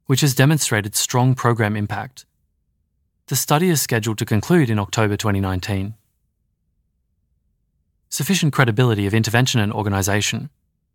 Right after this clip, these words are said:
In twenty seventeen, World Health Organization formally recommended I P T G as a first-line treatment for depression in low and middle-income countries. Furthermore, the woman responsible for developing I P T G and the woman who conducted the two thousand two R C T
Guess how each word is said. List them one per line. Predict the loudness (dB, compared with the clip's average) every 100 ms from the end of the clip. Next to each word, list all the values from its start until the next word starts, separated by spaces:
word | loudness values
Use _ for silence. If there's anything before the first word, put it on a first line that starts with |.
| _ _ _ -4
In | 0
twenty | 2 2
seventeen, | 2 0 0 0 0 -2 -12 _ _
World | 2 2
Health | 2 0
Organization | -2 -2 -2 -4 -6 -8 -10
formally | 0 2 2 2
recommended | 0 0 -2 -2 -2
I | -2
P | -2 -4
T | -2 -2
G | 2 0 0
as | -4 -6
a |
first-line | -2 0 0 0 0
treatment | 2 -2 -2 -6
for |
depression | -6 0 0 2 -2
in | 0 0 2
low | 4
and | 4
middle-income | 2 0 0 -2 -4
countries. | 0 -2 0 -6 -6 -8 _ _ _ _ _ _ _ _ _
Furthermore, | -2 0 4 2 2 -6 _ _ _
the | 2
woman | 4 4
responsible | 2 0 0 0 -2 -4
for | -2
developing | 0 0 0 -2
I | -2 -2
P | -2 -2
T | -2
G | -2 -2 -2
and | 0 0
the | 2
woman | 2 2
who | 0
conducted | -2 0 -2 -2
the | -6
two | -2 0
thousand | 0 -2 -4
two | -4 -2
R | -2
C | -2 -4
T | 0 2 2